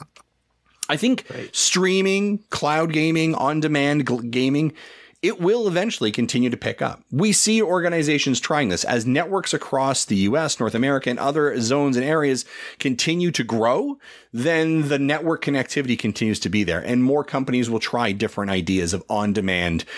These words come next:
Speaker 1: streaming content. I think St-, Stadia may be a little bit ahead of its time. That's not to say it's not without fault, 'cause it absolutely has fault. I am not to argue on that at all. So that's my thought on it.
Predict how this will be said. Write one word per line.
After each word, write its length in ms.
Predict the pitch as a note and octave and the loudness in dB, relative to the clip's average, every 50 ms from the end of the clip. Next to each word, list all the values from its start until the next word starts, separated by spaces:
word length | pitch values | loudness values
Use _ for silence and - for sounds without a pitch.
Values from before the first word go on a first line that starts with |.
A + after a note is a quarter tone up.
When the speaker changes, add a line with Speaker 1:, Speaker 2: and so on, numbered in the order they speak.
| - - - | -14 -10 -6
Speaker 1:
streaming 440 | - - - - G#2+ G2 F#2 F2 E2 | -4 -2 0 0 0 0 -2 -4 -4
content. 480 | D#2 - E2+ E2 D#2+ - - B1+ - - _ _ _ _ _ _ _ _ - | -4 -4 -4 -4 -4 -4 -6 -8 -8 -12 _ _ _ _ _ _ _ _ -4
I 120 | - F3 G3+ | -2 -2 -2
think 180 | B3 A#3+ F#3 | -2 -2 -2
St-, 400 | - - - E3+ F#3+ F3+ D#3+ - | -2 -2 -2 -2 -4 -4 -4 -4
Stadia 360 | - - D#3+ D#3+ F3+ G#3+ G#3 | -2 0 2 2 2 2 0
may 280 | F3 D3+ D3 E3 F3+ F3 | 0 2 2 2 2 0
be 220 | D#3 D#3 E3+ F3 | 0 0 0 2
a 100 | D#3 C3+ | 2 2
little 180 | D3 D3 D3 D#3 | 2 0 0 0
bit 140 | D3+ D#3 C#3 | 0 -2 -2
ahead 200 | A#2+ A#2+ C3+ C3+ | -2 -2 -2 -2
of 80 | C3 | -2
its 140 | B2+ A2+ - | -4 -4 -4
time. 340 | - - A#2+ A2 F#2+ - - _ _ - - - - - - | -4 -4 -4 -4 -4 -8 -12 _ _ -20 -16 -12 -8 -4 -4
That's 160 | D#3+ C#3+ - | -2 0 0
not 140 | F#3 F#3+ F#3 | -2 -2 0
to 80 | G3 | 0
say 180 | - - F3+ D#3+ | 0 0 2 0
it's 140 | D3 - C#3+ | 0 0 0
not 200 | D3+ C#3+ C#3+ - | -2 -2 -2 -2
without 300 | C3 A#2+ B2 A#2+ - - | -2 -2 -2 -2 -4 -4
fault, 300 | - D3+ A#2 F#2+ - - | -2 -2 -2 -2 -2 -2
'cause 160 | - C#3 C#3 | -4 -2 -2
it 80 | C3+ - | -2 -4
absolutely 600 | - D#3 F3 - - - F3 E3 D3+ D3+ D3 D#3 | -2 -4 -2 -2 -2 -2 0 0 2 2 0 -2
has 540 | - - - C3+ C3 A#2+ A2+ G#2+ F#2 - - - - - - - - - _ | -2 -4 -4 -2 0 0 0 0 -2 -4 -6 -10 -12 -20 -20 -20 -20 -20 _
fault. 500 | - - - - D#3 A2+ E2+ D2+ - - _ - | -16 -8 -4 -2 0 0 -2 -4 -10 -16 _ -6
I 120 | A2 A2+ | -4 -2
am 200 | A2+ A#2 A#2 A#2 | 0 2 2 4
not 260 | B2+ B2 A#2 A#2+ - - - - | 4 2 2 0 -2 -6 -14 -10
to 120 | - - - | -6 -4 -2
argue 400 | - G#2 G2 F#2 F2 F2+ F2 E2 | 0 0 0 0 2 0 0 0
on 160 | C#2+ F#2 F2 | 0 0 0
that 240 | E2 D2 C#2+ - - - - | 0 -2 -4 -6 -10 -14 -12
at 100 | E2 E2 | -10 -6
all. 300 | F2+ E2 D#2 D#2 - - _ _ _ _ _ _ _ _ _ _ _ _ _ _ _ _ _ _ _ _ - - - - - - - | -4 -4 -4 -4 -8 -12 _ _ _ _ _ _ _ _ _ _ _ _ _ _ _ _ _ _ _ _ -18 -18 -18 -18 -20 -10 -6
So 80 | - D#3 | -4 -2
that's 100 | E3+ A#3+ | 0 0
my 100 | A3+ F#3 | -2 -2
thought 400 | - - F#3+ E3 C3+ G#2 - - | 0 0 0 2 0 0 -2 -6
on 220 | - G2+ G2 F2+ - | -4 -4 -2 -2 -4
it. 160 | - - - | -6 -12 -16